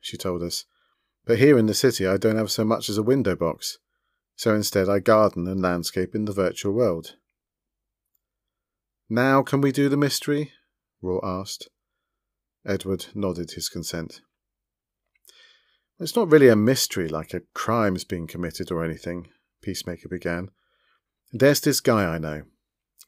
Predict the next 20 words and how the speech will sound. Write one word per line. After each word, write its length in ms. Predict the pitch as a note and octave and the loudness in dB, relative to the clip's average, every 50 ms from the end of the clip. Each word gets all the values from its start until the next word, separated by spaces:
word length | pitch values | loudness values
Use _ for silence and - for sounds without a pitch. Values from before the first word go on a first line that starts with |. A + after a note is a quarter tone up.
| _ _ | _ _
Sort 320 | - - - E3 C3+ - - | -8 -4 -2 0 0 -2 -4
of 100 | F2+ - | -6 -6
know. 280 | F2 E2 D#2 D2 - - _ _ _ _ _ _ _ _ _ _ _ - _ _ _ _ _ _ _ _ | -6 -6 -6 -6 -8 -14 _ _ _ _ _ _ _ _ _ _ _ -20 _ _ _ _ _ _ _ _
Here's 260 | - C#3+ E3+ D#3+ - | -2 -2 0 -2 -2
the 80 | - B2 | -6 -4
thing. 320 | - B2 G2+ E2+ D#2 - _ _ _ _ _ _ _ _ _ _ _ _ | -2 0 0 0 -2 -8 _ _ _ _ _ _ _ _ _ _ _ _
He 160 | - C3+ D3 | 2 2 2
can 220 | C#3+ - E3 D#3+ | 2 2 0 2
be 340 | B2+ G#2+ F2+ E2+ E2 - - - | 2 0 0 0 -2 -6 -8 -6
in 200 | G#2+ G2+ F#2 F#2 | -4 -4 -4 -4
two 320 | - - - C#3 D3 D3+ | -6 -4 -2 -2 -2 -2
places 640 | - - F#2+ E2 - - - D#2+ D2+ - - - - _ _ _ _ _ _ _ _ _ _ | -2 -2 -2 -2 -4 -6 -8 -8 -6 -8 -10 -12 -14 _ _ _ _ _ _ _ _ _ _
at 200 | G#2 G#2 - - | -6 -6 -6 -6
the 80 | - A2+ | -6 -6
same 280 | - - F#2+ F#2 F2+ | -4 -2 -2 -2 -4
time." 400 | F2 - F#2 E2 D2+ C#2+ C2+ - _ _ _ _ _ _ _ _ _ _ _ _ _ _ _ _ _ _ _ _ _ _ _ _ _ _ _ _ _ _ _ _ _ _ _ _ _ _ _ _ | -4 -6 -6 -6 -6 -8 -10 -16 _ _ _ _ _ _ _ _ _ _ _ _ _ _ _ _ _ _ _ _ _ _ _ _ _ _ _ _ _ _ _ _ _ _ _ _ _ _ _ _
"What 160 | - B2+ B2 | -8 -8 -6
do 80 | - C3+ | -4 -2
you 40 | |
mean? 320 | C#3 C3 G2+ E2 C#2+ - | 0 0 0 -2 -4 -8